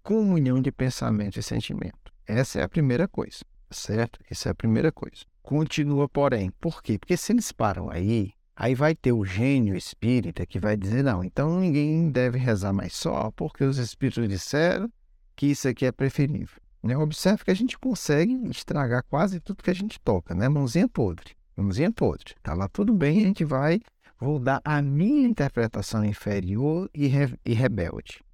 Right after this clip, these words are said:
pra atrapalhar o trabalho do Cristo. É a nossa conduta regular, infelizmente. Então, para prevenir isso, o que é que os espíritos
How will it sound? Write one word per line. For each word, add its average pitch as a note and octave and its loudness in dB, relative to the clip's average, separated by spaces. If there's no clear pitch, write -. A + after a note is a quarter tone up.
pra G2+ 0
atrapalhar G#2+ -2
o G2+ -4
trabalho G#2+ 0
do C#3 -2
Cristo. - -6
É D3 0
a D#3 4
nossa B2 0
conduta A#2+ 0
regular, A#2 -4
infelizmente. - -4
Então, G#3+ 2
para D4+ 0
prevenir B2 2
isso, - -6
o - -20
que - 2
é - -2
que - -2
os C#3 -2
espíritos - -4